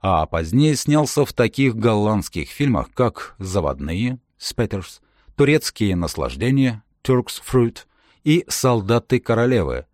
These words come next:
«Солдат ван Оранже» Пола Верховена. Что касается остального актерского состава,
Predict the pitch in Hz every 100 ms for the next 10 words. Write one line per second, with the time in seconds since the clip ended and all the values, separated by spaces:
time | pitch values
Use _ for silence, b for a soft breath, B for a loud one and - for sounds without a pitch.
0 | _ _ - 127 127 123 139 143 117 107
1 | 120 117 - 120 80 76 64 67 - -
2 | 117 95 110 - 117 67 62 - _ _
3 | _ _ _ _ - - 165 156 139 147
4 | 139 - 135 - 139 - - 127 120 107
5 | 90 87 - 104 - 92 - - 71 -
6 | 82 - 143 92 57 57